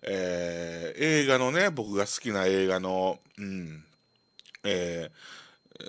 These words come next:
えー、ね、それをコラボした、うん、あの、パーカーなんで、もう目に入るような、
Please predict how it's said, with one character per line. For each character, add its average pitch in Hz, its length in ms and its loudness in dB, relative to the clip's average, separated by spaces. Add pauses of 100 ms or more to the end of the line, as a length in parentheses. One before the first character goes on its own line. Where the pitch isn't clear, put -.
(720)
え - 40 -10
ー、 - 20 -8
ね、 120 240 4 (920)
そ - 200 2
れ 104 60 8
を 98 360 6 (120)
コ 123 100 8
ラ 113 140 10
ボ 87 160 -4
し - 100 -8
た、 90 320 -2 (540)
う - 40 -14
ん、 87 420 -10 (880)
あ 98 80 -8
の、 87 260 -10
パ 110 220 6
ー 98 80 0
カ 104 160 8
ー 101 60 8
な 92 120 -2
ん 87 100 -8
で、 90 220 -6
も 117 540 2 (320)
う 101 40 -10
目 160 220 2
に 214 240 -2 (300)
入 131 360 8
る 147 160 4
よ 202 200 6
う 127 40 2
な、 90 440 2